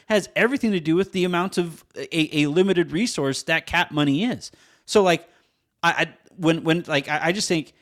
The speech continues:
when it comes to Tatum and the points that he's making here about taking that out of the hands of the media, I agree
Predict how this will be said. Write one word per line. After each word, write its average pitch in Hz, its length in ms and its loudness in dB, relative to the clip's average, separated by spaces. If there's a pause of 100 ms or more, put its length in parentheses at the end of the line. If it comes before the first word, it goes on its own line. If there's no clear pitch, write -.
(520)
when 143 160 0
it 151 120 -2
comes 165 240 -4
to 175 160 -2
Tatum 175 640 -2
and 135 140 -2
the 131 40 -2
points 160 300 -2
that 170 100 -2
he's 151 160 -8
making 151 300 -2
here 147 400 -4
about 120 380 -4
taking 147 260 -2
that 147 160 0
out 143 80 2
of 131 80 -2
the 131 80 -8
hands 131 220 -6
of 117 80 -10
the 110 40 -4
media, 151 440 -2
I 113 240 -6
agree 139 520 -4